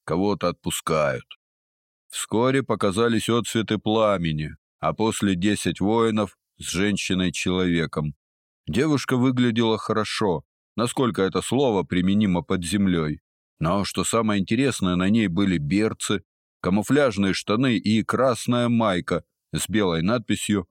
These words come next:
«Кока-кола». Волосы заплетены в косу, чего Никита под землей тоже не видел. Но все эти подробности проскочили мимо внимания бизнесмена. Поразило другое. Девушка пыталась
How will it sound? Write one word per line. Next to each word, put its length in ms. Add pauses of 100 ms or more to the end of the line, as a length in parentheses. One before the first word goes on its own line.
(120)
«Кока-кола». 760 (520)
Волосы 520
заплетены 640
в 80
косу, 440 (400)
чего 380
Никита 420
под 220
землей 320
тоже 460
не 180
видел. 420 (520)
Но 260
все 320
эти 160
подробности 800
проскочили 760
мимо 320
внимания 580
бизнесмена. 920 (340)
Поразило 480
другое. 580 (460)
Девушка 500
пыталась 640